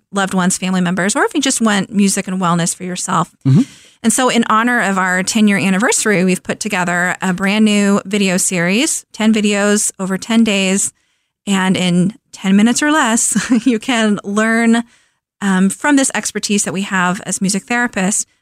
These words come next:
Speaker 1: some different ways to engage your care partners in music and to have those meaningful musical experiences together, um, between a care partner and a care recipient.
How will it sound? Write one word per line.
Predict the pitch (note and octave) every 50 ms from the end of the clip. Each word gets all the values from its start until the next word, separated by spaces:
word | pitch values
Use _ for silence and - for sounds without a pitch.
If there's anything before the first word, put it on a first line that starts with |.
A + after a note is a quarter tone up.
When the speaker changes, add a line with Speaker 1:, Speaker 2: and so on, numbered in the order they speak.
| _ _
Speaker 1:
some | - - A#3+ A#3
different | A#3 A#3 - B3+ A#3+ - -
ways | G3 G3 F#3+ F#3 F#3 F#3+ G3 F#3+ F#3 -
to | - - - G#3 G3 F3+
engage | - F#3+ F#3+ F3+ F3 F3+ F#3 -
your | F#3+
care | - - - G3 F#3+
partners | - - G3 - - G3 F#3+ -
in | F#3+ F#3+
music | F#3 F3 F3+ - - F3 E3+ - - _ _ _ _ _ _ _ _ _ _ _
and | G3+ G3 G3 -
to | G#3 G#3
have | - - G#3 A3 A#3 G#3+
those | G#3 F#3+ G3 G3 G3+
meaningful | F#3 F#3+ F#3 F3+ F#3 F#3+ F#3+ - F3+ F3 E3+ E3+ E3+ E3+ E3+ - -
musical | F3 F3+ - - F#3 - F#3
experiences | - - - - A#3 B3 B3 G#3+ G3 - - F3 - -
together, | - - - F3 E3 D#3+ D#3+ D3 D3 E3+ - - _ _ _ _ _ _ _
um, | - F#3+ F3+
between | F#3 F#3 - - F3+ E3+ E3 D#3+ D#3+ D#3+ D#3 -
a | - F#3
care | - - G3+ F#3+
partner | - - E3+ - - E3+ E3
and | D#3+
a | -
care | - - - -
recipient. | - F3+ - - - - - G#2+ - -